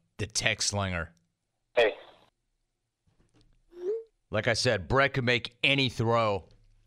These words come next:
Speaker 1: Now he can get any volleyball stadium built without having to, oh. Listen, I love my kid.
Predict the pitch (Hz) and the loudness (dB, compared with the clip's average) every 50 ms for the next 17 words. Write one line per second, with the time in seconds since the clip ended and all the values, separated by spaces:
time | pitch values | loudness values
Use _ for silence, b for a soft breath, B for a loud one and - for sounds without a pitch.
0 | _ _ _ _ _ _ _ _ _ _ - 113 135 143 147 151 143 156 139 - | _ _ _ _ _ _ _ _ _ _ -2 0 2 4 4 2 2 0 -2 -2
1 | - 147 139 123 135 131 131 131 - _ - 143 135 151 156 147 139 117 - - | -2 0 2 4 4 2 2 0 -6 _ -2 0 2 2 2 2 0 -2 0 2
2 | 120 123 127 131 135 131 113 110 120 117 113 107 - - 139 127 123 120 123 117 | 2 4 4 4 2 2 2 2 2 2 0 -2 -2 -2 0 0 0 0 0 -2
3 | 110 107 104 - 120 123 123 120 127 - - b b b b b b b 101 113 | -2 -4 -2 0 0 2 2 2 0 -4 -10 b b b b b b b 0 4
4 | 127 131 127 110 117 127 127 123 127 120 - - 135 135 123 113 - - - _ | 4 4 4 4 4 4 4 4 2 0 0 0 0 0 0 -2 -4 -6 -14 _
5 | _ _ _ _ _ - 160 143 143 143 135 127 113 101 90 82 87 87 - _ | _ _ _ _ _ 4 6 6 8 8 8 8 6 6 2 0 -4 -8 -14 _
6 | _ _ _ _ _ _ _ _ _ _ _ _ _ _ _ _ _ _ _ _ | _ _ _ _ _ _ _ _ _ _ _ _ _ _ _ _ _ _ _ _
7 | _ _ _ _ _ _ _ _ _ _ b b b b b - 143 147 - 143 | _ _ _ _ _ _ _ _ _ _ b b b b b -2 0 2 4 4
8 | 160 180 160 139 135 135 143 143 139 139 143 143 143 139 | 4 6 6 6 6 6 6 4 4 4 4 2 2 0